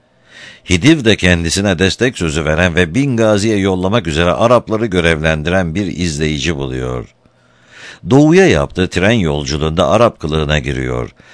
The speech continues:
Yanında Mısırlı bir rehber, nişancı bir Türk ve bir Arapça tercümanı var.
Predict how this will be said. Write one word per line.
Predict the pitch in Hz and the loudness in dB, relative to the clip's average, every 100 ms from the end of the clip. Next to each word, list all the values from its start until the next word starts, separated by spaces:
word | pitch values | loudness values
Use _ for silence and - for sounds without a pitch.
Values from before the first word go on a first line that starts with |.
| - | -18
Yanında | - 82 87 78 85 | -4 0 0 0 0
Mısırlı | 85 - 80 73 73 | 0 -2 -2 -2 -2
bir | 82 71 | -2 0
rehber, | 76 69 80 78 82 | -2 0 0 0 0
nişancı | 92 90 85 85 85 | -2 -2 -2 -2 -2
bir | 85 | -2
Türk | - 90 - | -2 -6 -2
ve | 92 98 | -2 0
bir | 139 110 107 | -2 0 0
Arapça | 123 - 117 | 0 0 -2
tercümanı | 104 95 73 82 78 85 | 0 0 0 -2 -2 -2
var. | 69 65 60 | -2 -4 -6